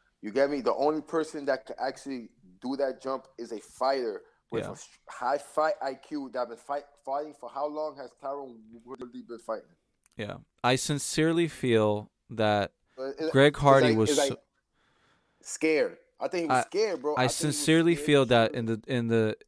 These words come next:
Speaker 2: in the moment, I feel because in, Alan Crowder was taunting him and was basically kinda giving Greg Hardy the "you ain't shit"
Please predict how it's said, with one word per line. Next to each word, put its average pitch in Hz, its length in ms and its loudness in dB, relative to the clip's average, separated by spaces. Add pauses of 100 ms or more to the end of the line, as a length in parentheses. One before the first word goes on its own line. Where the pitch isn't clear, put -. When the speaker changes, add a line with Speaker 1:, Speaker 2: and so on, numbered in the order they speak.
(260)
Speaker 2:
in 123 140 -2
the 139 100 0
moment, 120 500 2 (220)
I 110 120 0
feel 110 600 2
because 113 480 -2 (160)
in, 123 340 -4 (120)
Alan 123 240 2
Crowder 117 500 4
was 107 640 -4
taunting 123 500 2
him 120 320 0 (360)
and 110 100 -2
was 107 140 4
basically 117 480 2
kinda 113 320 0
giving 110 420 2 (100)
Greg 117 240 2
Hardy 113 280 6
the 107 140 2
"you 117 220 4
ain't 110 160 0
shit" - 460 0